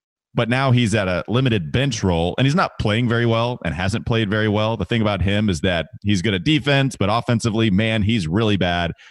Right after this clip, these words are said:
So the Knicks also have Dennis Smith Junior, who was the ninth overall pick in that draft. In that trade, Kristaps Porzingis, sending him to Dallas, they get the N C State point guard product in return. What do you think about the reports, Doug?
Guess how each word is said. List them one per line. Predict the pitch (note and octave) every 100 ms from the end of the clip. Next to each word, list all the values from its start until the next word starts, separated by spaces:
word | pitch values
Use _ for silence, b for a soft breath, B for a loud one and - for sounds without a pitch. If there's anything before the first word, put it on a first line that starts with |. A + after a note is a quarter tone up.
| B
So | A2+
the | A2
Knicks | C#3 -
also | A#2+ B2 B2+ A2+
have | G#2
Dennis | F#2+ G#2 F#2+
Smith | G2 E2
Junior, | - A3+ G4 F#2 F2+ - _ _ _ -
who | B2+
was | A2+ F#2+
the | G#2+
ninth | B2 F#3
overall | - F#2+ F#2 D#2
pick | - D#2 -
in | E2
that | D2+ C2+
draft. | C2+ D2 C2+ F2 - _ -
In | F#2+
that | F2+
trade, | - G2+ F2+ F2 -
Kristaps | D#2+ D#2 D2 -
Porzingis, | D#2+ F2 A#2+ A2 G#2
sending | D#2+ D#2+
him | A#2+ G#2+
to |
Dallas, | G2 F#2 F2+ E2+ - _ -
they | G#2+ F2
get | F#2+ E2+ -
the | D#2
N | F2
C | -
State | D#2 - E2 -
point | E2 D2+
guard | D2+ D2+ C#2+ -
product | - G#2 F2+ D#2+ - _ b b
in | F#2 D#2+
return. | C#2+ - C3+ A2+ E2+ D2+ - _ _ _ _ _ _ _ -
What | F3+
do |
you | A3
think | A#3+
about | A#3+ A#3
the | A3
reports, | G3 G#3 C#3+ A2
Doug? | C#3 C3+ C#3 C#3